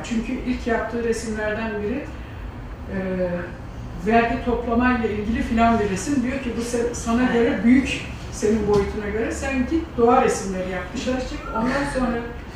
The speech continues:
hoca diyor ki, "Ben hiçbir resmimi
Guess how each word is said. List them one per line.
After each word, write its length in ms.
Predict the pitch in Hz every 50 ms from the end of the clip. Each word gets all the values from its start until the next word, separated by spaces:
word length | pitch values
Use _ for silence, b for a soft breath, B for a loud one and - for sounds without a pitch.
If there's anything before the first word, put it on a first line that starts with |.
| - - - 220 208 -
hoca 340 | - 247 240 233 254 262 254
diyor 180 | 254 285 330 277
ki, 180 | 254 240 226 - -
"Ben 360 | 262 269 277 262 - - 285
hiçbir 380 | 277 - - - 311 320 294 247
resmimi 520 | 240 226 240 - - 233 226 240 302 349